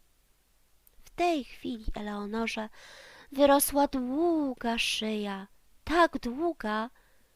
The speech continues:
że jej głowa wystawała aż nad dach chatki Baby Jagi. "Mam nadzieję,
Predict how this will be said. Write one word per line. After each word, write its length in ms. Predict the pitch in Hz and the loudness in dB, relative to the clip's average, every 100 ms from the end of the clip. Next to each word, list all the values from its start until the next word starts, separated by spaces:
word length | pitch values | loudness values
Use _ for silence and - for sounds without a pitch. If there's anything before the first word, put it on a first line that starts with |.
| _ _ - 294 | _ _ -10 2
że 120 | 339 | 4
jej 220 | 302 247 | 4 0
głowa 440 | - 247 269 262 | -4 0 0 0
wystawała 640 | 240 240 - 226 226 220 208 - | -4 -8 -8 -4 -2 -2 -2 0
aż 340 | 320 349 - | 2 2 0
nad 260 | 247 226 208 | -2 -4 -6
dach 360 | - 190 - - | -6 -6 -6 -12
chatki 480 | - 208 - - - | -6 -4 -4 -8 -10
Baby 280 | - 196 190 | -6 -6 -6
Jagi. 520 | 202 - - - - - _ _ _ _ _ _ _ _ _ _ _ - - - - - | -10 -10 -14 -18 -20 -20 _ _ _ _ _ _ _ _ _ _ _ -20 -20 -20 -18 2
"Mam 300 | 262 269 247 | 10 10 10
nadzieję, 800 | 226 220 - 349 415 220 202 | 4 0 0 -2 0 0 -4